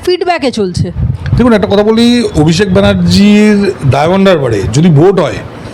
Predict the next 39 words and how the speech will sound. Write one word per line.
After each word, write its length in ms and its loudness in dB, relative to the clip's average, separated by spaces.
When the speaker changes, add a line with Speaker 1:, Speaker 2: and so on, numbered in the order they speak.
Speaker 2:
অভিষেক 240 2
ব্যানার্জি 260 2
জামানত 320 2
জব্দ 240 0
হবে। 420 -2
অভিষেক 220 2
ব্যানার্জি 240 2
ভাবছে, 240 0
"আমার 160 2
সঙ্গে 200 0
এতগুলো 260 2
গুন্ডা 280 4
আছে, 140 2
এতগুলো 240 2
পুলিশ 320 4
আছে, 220 2
পুলিশ 340 2
গুন্ডাকে 360 2
কন্ট্রোল 300 2
করছে, 200 0
গুন্ডা 260 2
পুলিশকে 300 2
কন্ট্রোল 340 0
করছে, 220 0
আমরা 120 2
বেরিয়ে 240 0
যাবো।" 240 0
এবার 220 2
কিন্তু 180 2
ভোট 200 2
সেভাবে 280 2
হবে 200 2
না। 140 0
সাড়ে 280 -2
চারশো 560 2
অফিসার 440 2
জেলে 200 2
গেছে 340 0
বিহারে, 420 0